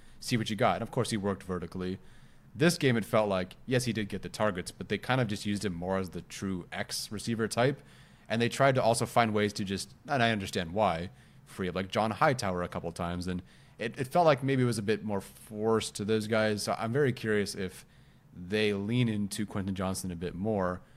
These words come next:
and really get him ready for week one. Like, okay, we tried some things out. Let's get Easton Stick back on track, or Max Duggan if he starts or whatever happens, and get you involved early in a way that we did in week one. That,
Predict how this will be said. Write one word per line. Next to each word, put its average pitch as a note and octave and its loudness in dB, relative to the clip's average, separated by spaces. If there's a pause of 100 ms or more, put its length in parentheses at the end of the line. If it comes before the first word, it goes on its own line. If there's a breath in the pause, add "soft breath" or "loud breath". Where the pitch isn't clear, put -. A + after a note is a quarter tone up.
(120 soft breath)
and F2 -8
really G2+ 0
get F#2+ -2
him F#2 -2
ready F#2 -2
for F2 -8
week F2+ -8
one. F#2+ 0
Like, D#2+ -8
okay, F2+ -2 (600 soft breath)
we A#2+ -4
tried C3 4
some B2+ 2
things A#2 2
out. G#2 4 (420)
Let's A2 -2
get A#2+ -2
Easton G#2+ -4
Stick G2 -4 (200)
back G#2 4
on G#2 2
track, F2+ -2 (100)
or E2+ -14
Max E2+ -4
Duggan E2+ -6
if D#2+ -10
he F2 -6
starts E2+ -8
or F2+ -8
whatever G2+ 0
happens, E2+ -6 (420 soft breath)
and G2+ -4
get A#2 2
you G#2+ 0
involved F#2 0 (120)
early G#2+ 2 (240 soft breath)
in A2 -4
a A2 0
way G#2 4
that G2+ 0
we G2 -2
did F#2+ -2
in F2+ -6
week F#2 -4
one. F#2 -2
That, F2 -4